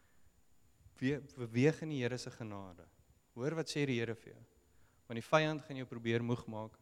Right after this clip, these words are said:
hy gaan jou probeer besig hou. Okay, en dan brand ons uit, soos wat ek het. Okay. Want ek het die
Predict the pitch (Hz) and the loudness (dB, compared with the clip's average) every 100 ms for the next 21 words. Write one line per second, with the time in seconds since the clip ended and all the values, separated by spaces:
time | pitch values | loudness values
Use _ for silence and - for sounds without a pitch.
0 | - 104 104 113 104 104 107 110 110 104 | -12 -10 -10 -12 -12 -4 -2 0 2 0
1 | 92 92 104 117 - - - - - - | 0 -10 -12 -16 -18 -20 -20 -20 -20 -20
2 | - _ 127 107 101 107 104 107 107 104 | -20 _ -6 -6 -8 -6 -4 -2 -2 -4
3 | 113 - 87 - _ _ _ _ _ 113 | -8 -12 -14 -18 _ _ _ _ _ -8
4 | 101 101 104 - 82 - - _ _ _ | -6 -2 -4 -4 -10 -12 -20 _ _ _
5 | _ _ - 110 90 _ _ _ _ _ | _ _ -12 -12 -12 _ _ _ _ _
6 | _ _ _ _ _ _ _ _ _ _ | _ _ _ _ _ _ _ _ _ _
7 | _ _ _ _ _ _ - 101 104 101 | _ _ _ _ _ _ -16 -12 -12 -8
8 | 110 120 | -6 -6